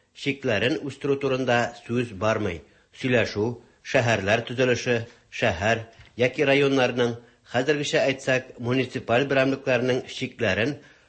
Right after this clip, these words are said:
хокукый яктан билгеләү турында барачак. Конференциягә Русиянең бик күп төбәкләреннән йөз иллегә якын вәкил килде. Шулар каршында чыгыш ясап, Чаллы башкарма комитеты җитәкчесе Васил Шәйхразиев Мәскәү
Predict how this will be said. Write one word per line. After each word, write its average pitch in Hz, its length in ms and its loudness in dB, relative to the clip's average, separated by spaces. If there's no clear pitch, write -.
хокукый 127 540 -2
яктан 147 420 0
билгеләү 123 400 2
турында 135 380 2
барачак. 110 560 -2
Конференциягә 127 1120 0
Русиянең 139 560 0
бик 135 160 -6
күп - 160 -8
төбәкләреннән 131 800 0
йөз 117 240 -2
иллегә 107 380 2
якын 135 320 -2
вәкил 113 480 -4
килде. 104 400 -2
Шулар 123 320 2
каршында 135 480 0
чыгыш 117 320 -4
ясап, 131 320 -2
Чаллы 117 400 0
башкарма 135 480 -2
комитеты 135 580 -2
җитәкчесе 120 720 -2
Васил 113 400 -2
Шәйхразиев 107 720 -2
Мәскәү 117 400 0